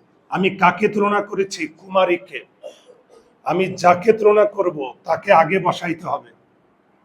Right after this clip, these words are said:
এখন তুমি ভাবতে পারো যে, "স্যার, আমি যদি ফুলকে তুলনা করি, ফুল কুমারীর ন্যায়,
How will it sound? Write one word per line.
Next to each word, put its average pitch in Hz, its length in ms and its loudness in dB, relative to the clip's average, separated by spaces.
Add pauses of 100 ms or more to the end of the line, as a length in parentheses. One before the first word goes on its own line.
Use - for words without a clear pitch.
(400)
এখন 180 360 4
তুমি 208 200 0
ভাবতে 175 400 -4
পারো 185 240 4
যে, 165 140 -8
"স্যার, 160 400 -2 (420)
আমি 185 220 -6
যদি 190 300 -6
ফুলকে 196 460 -6
তুলনা 190 340 0
করি, 180 320 -6 (500)
ফুল 196 480 0
কুমারীর 190 460 2
ন্যায়, 127 320 -2